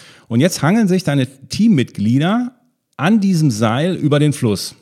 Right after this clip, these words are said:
Und natürlich werden die auch hier leiden, weil das Wasser ist kalt und wenn Strömungen kommen, ja, dann müssen sie sich halt auch richtig festhalten, aber sie haben ja was zum Festhalten, sie haben das Seil.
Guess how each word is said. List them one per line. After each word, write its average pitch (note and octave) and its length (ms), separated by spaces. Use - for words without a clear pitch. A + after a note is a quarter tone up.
Und A#2 100
natürlich G3 720
werden C3+ 320
die C3 160
auch G#2+ 160
hier G2 180
leiden, F3 480
weil G#2+ 160
das G#2 140
Wasser B2 240
ist - 160
kalt D#3 420
und G#2+ 140
wenn G2+ 120
Strömungen B2+ 600
kommen, C3+ 440
ja, B2+ 240
dann A#2+ 160
müssen E3+ 280
sie C3 120
sich C#3 240
halt B2+ 160
auch A2+ 180
richtig - 300
festhalten, D3+ 720
aber B2+ 520
sie A2+ 220
haben F3+ 380
ja F2 240
was E2 200
zum E2 200
Festhalten, F2 600
sie F2+ 160
haben C#3 380
das E2+ 240
Seil. E2 440